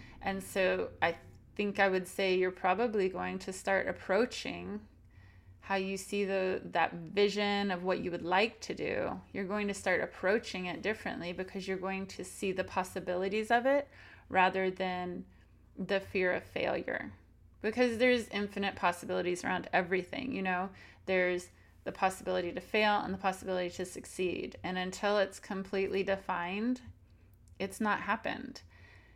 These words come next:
And sure, you know, so your vision, you have this end idea of things that you would like to do, you know? And so with that vision, sure, you may have failures along the way,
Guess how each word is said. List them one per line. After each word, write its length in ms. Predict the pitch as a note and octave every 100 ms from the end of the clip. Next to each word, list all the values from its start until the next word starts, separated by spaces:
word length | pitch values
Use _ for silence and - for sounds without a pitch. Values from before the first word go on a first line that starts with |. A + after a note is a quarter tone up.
| - - - -
And 220 | G#3+ G#3+
sure, 360 | - C4 B3+ G3+ - -
you 120 | G#3+
know, 380 | G3+ F#3+ F#3+ -
so 300 | - - -
your 220 | G#3+ A3
vision, 360 | G#3 B3 A#3 A3
you 80 | G3+
have 240 | G3 G3
this 220 | G3 F#3+ -
end 480 | F#3+ F#3+ F#3+ F#3 F#3+ - - -
idea 680 | F#3+ F#3 F3+ F3+ - G3+ F#3+ - - -
of 340 | E3 E3+ E3 - - -
things 260 | G3 F#3+
that 120 | F#3+ -
you 80 |
would 120 | F3+ F3+
like 240 | F3+ -
to 100 | -
do, 100 | F#3
you 260 | G3 D3+ C3
know? 240 | E3+ F3+ - - - - - - - - -
And 140 | G3+
so 220 | G3+ G3
with 200 | F#3+ G3
that 300 | G#3+ G3 -
vision, 640 | G3 B3 A3 F#3 F#3+ A#3 - - - - - - -
sure, 240 | - - D4
you 200 | A#3 G3+
may 140 | F#3+
have 220 | F#3 F#3+
failures 640 | - F#3+ F#3+ F#3+ F#3+ F3+ -
along 400 | F#3+ F#3+ F#3 F#3
the 100 | F3+
way, 720 | F#3 G#3 G#3+ F3+ F3+ E3